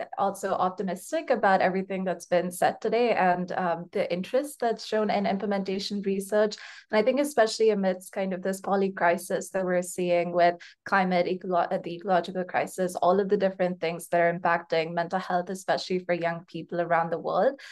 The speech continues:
um, implementation research, I think, has the potential to significantly transform how we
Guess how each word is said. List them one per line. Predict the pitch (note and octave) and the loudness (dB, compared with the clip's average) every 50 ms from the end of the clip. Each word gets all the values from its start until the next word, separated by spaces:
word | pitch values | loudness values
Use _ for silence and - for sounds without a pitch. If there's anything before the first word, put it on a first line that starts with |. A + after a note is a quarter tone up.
| - - - - | -20 -20 -6 0
um, | - F#3+ F3+ F3+ - | 2 2 2 2 0
implementation | - G#3+ G3 G3 G3+ G3+ F#3+ F#3 F#3+ F3+ F#3 - F#3+ F#3+ F3+ F3+ | 0 -2 -2 -2 -2 -4 -2 -2 -2 -2 -2 -4 -6 -6 -6 -6
research, | E3+ E3+ F3 - F#3+ F3+ E3+ F3 | -8 -8 -4 0 0 0 2 2
I | F#3+ E3+ | 0 -2
think, | - F#3 E3+ F3 | -2 -2 -4 -6
has | F3+ - F3 E3+ E3+ E3+ F3 - | -4 0 2 4 4 4 2 -2
the | - F#3+ | -6 -4
potential | F#3 - F3 F3 F3 E3 E3+ F#3 F#3 - G3 F3+ F3 | -2 -2 -2 2 2 0 0 0 -4 -6 -4 -4 -4
to | - - | -4 -6
significantly | F#3 - G3 F3 F3 F#3+ G#3 G3 B3+ A#3+ A#3+ G#3+ G3 F#3+ F#3 F3 | -6 -4 -6 -4 -2 -4 -2 0 -2 -2 0 0 0 0 0 0
transform | F3+ - F3 E3 F3 F#3 - - E3 F3 F3 F3+ | -2 -2 -2 -2 -2 -2 -4 -4 -2 -2 -2 -2
how | F3+ - E3+ E3 E3 | -2 0 2 2 2
we | E3+ E3+ E3+ E3 E3 | 0 -2 -4 -4 -6